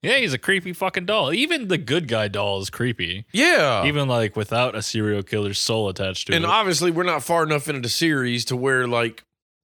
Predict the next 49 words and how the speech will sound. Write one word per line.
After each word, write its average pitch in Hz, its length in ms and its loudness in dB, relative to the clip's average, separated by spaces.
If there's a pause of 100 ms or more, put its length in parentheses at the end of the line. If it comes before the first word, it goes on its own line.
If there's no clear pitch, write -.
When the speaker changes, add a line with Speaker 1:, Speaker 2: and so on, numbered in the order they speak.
Speaker 2:
they 110 100 2
didn't 143 160 0
make 147 160 0
good 143 160 0
guy 139 100 4
dolls 139 240 2
with 135 100 -4
different 131 280 -2
hair 151 120 0
color. 151 320 -4 (1120)
'Cause 127 360 0
this 151 180 -2
factory, 143 560 2
Speaker 1:
No, 143 100 -2
I 113 120 -2
don't 127 120 -2
think 127 180 -8
so. 92 140 -6
Speaker 2:
they 131 100 2
were 131 180 0
all 117 520 0
the 92 120 -8
fucking 104 400 -6
same. 92 240 -10 (180)
Speaker 1:
Yet 196 140 0
they 240 100 0
all 302 160 -2
had 247 140 2
different 175 300 0
names, 104 720 -2
right? 131 500 0
Speaker 2:
Yeah, 185 180 2
like, 127 240 0
Tommy 151 520 0 (680)
was 135 140 -2
the 127 80 -2
one 139 200 -2
that 131 80 -2
was 113 140 -8
in 151 80 -4
the 135 100 0
house. 95 360 -4
Speaker 1:
I - 20 -6
can't 139 220 2
remember 117 180 0
what 95 120 -2
the 87 100 -8
first - 340 -4 (140)
Speaker 2:
And 226 260 0